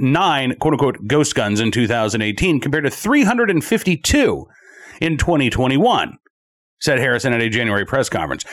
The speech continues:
From twenty sixteen to twenty twenty, there were approximately twenty-three thousand nine hundred six suspected, quote unquote, ghost guns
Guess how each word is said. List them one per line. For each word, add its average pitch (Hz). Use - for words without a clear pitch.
From 185
twenty 202
sixteen 175
to 135
twenty 151
twenty, 233
there 202
were 165
approximately 139
twenty-three 151
thousand 165
nine 165
hundred 151
six -
suspected, 135
quote -
unquote, -
ghost 82
guns -